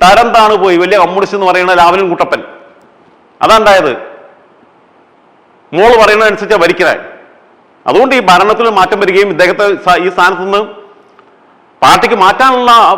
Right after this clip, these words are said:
പിന്നെ, ശേഷിയൊന്നും പാർട്ടി ഘടകത്തിൽ ആർക്കുമില്ല, കേന്ദ്ര നേതൃത്വത്തിനും അതിനുള്ള ധൈര്യമൊന്നുമില്ല. പക്ഷെ സ്വമേധയെ മാറുകയും മന്ത്രിസഭയിൽ നിന്ന് റിയാസിനെയും വീണയെയും ബിന്ദുവിനെയും ശിവൻകുട്ടിയെയും ഒക്കെ ഉൾപ്പെടെയുള്ള ആളുകളെ മാറ്റുകയും ഒക്കെ ചെയ്ത് പുതിയ ചെറുപ്പക്കാരെ വരട്ടെ, സേവർ ചിറ്റലപ്പള്ളിയെ കൊണ്ടുവരാം, അതേപോലെ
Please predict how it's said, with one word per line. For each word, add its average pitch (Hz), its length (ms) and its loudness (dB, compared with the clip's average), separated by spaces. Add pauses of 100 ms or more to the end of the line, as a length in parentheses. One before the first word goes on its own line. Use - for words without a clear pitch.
പിന്നെ, 190 480 -2
ശേഷിയൊന്നും 190 380 -2
പാർട്ടി 180 220 0
ഘടകത്തിൽ 170 300 0
ആർക്കുമില്ല, 160 300 0
കേന്ദ്ര 170 280 0
നേതൃത്വത്തിനും 170 400 0
അതിനുള്ള 160 240 0
ധൈര്യമൊന്നുമില്ല. 131 540 -2
പക്ഷെ 151 160 -4
സ്വമേധയെ 196 600 0
മാറുകയും 160 580 -2 (220)
മന്ത്രിസഭയിൽ 165 540 -2
നിന്ന് 151 200 -2
റിയാസിനെയും 170 600 -2
വീണയെയും 165 640 0
ബിന്ദുവിനെയും 160 600 -2 (680)
ശിവൻകുട്ടിയെയും 165 640 -4 (240)
ഒക്കെ 160 160 -2
ഉൾപ്പെടെയുള്ള 170 460 0
ആളുകളെ 165 420 2
മാറ്റുകയും 170 640 -2
ഒക്കെ 160 120 -6
ചെയ്ത് 147 340 -4 (540)
പുതിയ 302 160 0
ചെറുപ്പക്കാരെ 185 360 0
വരട്ടെ, 170 180 -2
സേവർ 175 240 0
ചിറ്റലപ്പള്ളിയെ 165 440 -4
കൊണ്ടുവരാം, 160 460 -2
അതേപോലെ 165 280 0